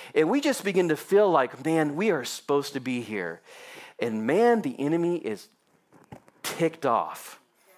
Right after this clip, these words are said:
that we are here. And we punched through it. And you know what? Here's the cool thing. We were able to punch through it in prayer. We understood what it was. It was not a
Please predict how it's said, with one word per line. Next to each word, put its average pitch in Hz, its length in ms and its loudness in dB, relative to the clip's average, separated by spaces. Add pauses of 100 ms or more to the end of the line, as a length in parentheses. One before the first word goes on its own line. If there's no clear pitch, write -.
(140)
that 113 180 -4
we 113 160 -8
are 107 80 -4
here. 95 400 -12 (1080)
And 131 120 -2
we 240 120 0
punched 226 320 -2
through 220 180 2
it. 202 40 4
And 170 100 -2
you 190 60 4
know 269 100 4
what? 220 140 2
Here's 220 200 -2
the 151 80 -4
cool 165 220 -2
thing. 123 220 -2
We 196 120 -4
were 220 80 0
able 185 160 0
to 127 60 0
punch - 280 -6
through - 140 -6
it - 60 -6
in 117 80 -8
prayer. 165 200 -2
We 143 160 -2
understood 208 460 -4
what 165 100 2
it 123 80 -2
was. 135 360 0
It - 60 -6
was 135 120 -8
not 190 180 0
a 143 160 -2